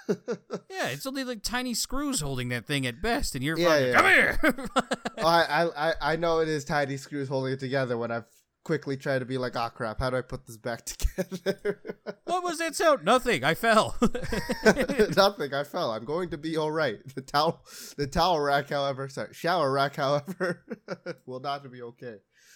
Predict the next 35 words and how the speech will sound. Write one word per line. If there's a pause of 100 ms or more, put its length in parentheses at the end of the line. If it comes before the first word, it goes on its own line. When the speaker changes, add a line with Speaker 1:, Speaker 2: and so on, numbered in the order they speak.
(340)
Speaker 1:
Um, (1300)
yeah, (160)
I
mean, (800)
did
she
get
the
shoe? (400)
<laughs> (840)
Speaker 2:
Uh,
I
have
gotten
confirmation
the
shoe
has
been
got,
but,
uh,
it
also
turns
out
she
just
left
our
neighbor's
place
a
fucking
wreck